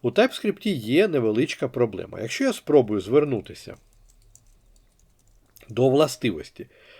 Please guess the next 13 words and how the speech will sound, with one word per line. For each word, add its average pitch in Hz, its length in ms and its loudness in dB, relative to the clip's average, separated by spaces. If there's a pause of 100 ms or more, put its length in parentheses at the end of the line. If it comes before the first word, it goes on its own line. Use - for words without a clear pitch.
(140)
яка 143 320 4
не 165 220 4
описана 123 680 2
ось - 360 -2
тут, - 360 -18 (420)
то 117 120 0
я 214 200 4
отримую 127 760 2 (120)
одразу 101 600 -2
помилку. 107 640 -2
User 147 440 0
два, 95 420 -2 (280)
наприклад, 113 580 -2